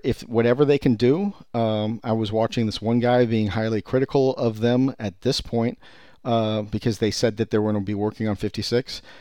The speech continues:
I think that anybody that's gonna do anything on Proposition fifty-six, it's a good thing. Um, and it's, it's really, we've got literally sixty days to go. It's a use it or lose it.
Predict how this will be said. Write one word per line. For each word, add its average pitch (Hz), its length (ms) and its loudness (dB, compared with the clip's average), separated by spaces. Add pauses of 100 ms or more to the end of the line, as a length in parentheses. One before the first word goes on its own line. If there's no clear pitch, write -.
(220)
I 123 100 0
think 135 200 0
that - 200 0
anybody 147 520 4
that's 139 200 0
gonna 123 140 2
do 113 200 2
anything 127 460 2
on 104 160 -2
Proposition 107 640 -8
fifty-six, 113 640 -4 (100)
it's - 200 -4
a 110 160 0
good 120 420 0
thing. 90 400 -8 (140)
Um, 95 500 -6 (500)
and 104 340 -2 (140)
it's, - 340 -6
it's 123 260 -6
really, 139 500 0 (440)
we've 113 180 0
got 107 300 -2
literally 135 460 2
sixty - 480 -2
days 127 320 4
to 127 100 -4
go. 101 380 -2
It's - 180 -8
a 101 80 -2
use 127 340 0
it 139 120 -2
or 127 160 0
lose 113 280 2
it. 113 160 0